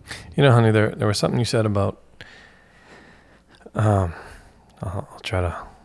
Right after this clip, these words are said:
rephrase it or paraphrase it, about, um, the signs and the wonders, right? They,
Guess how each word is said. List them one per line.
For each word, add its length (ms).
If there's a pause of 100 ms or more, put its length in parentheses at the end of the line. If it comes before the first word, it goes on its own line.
(280)
rephrase 560
it 120 (180)
or 100
paraphrase 480
it, 100 (160)
about, 300
um, 220 (500)
the 80
signs 360
and 120
the 60
wonders, 380
right? 160 (120)
They, 160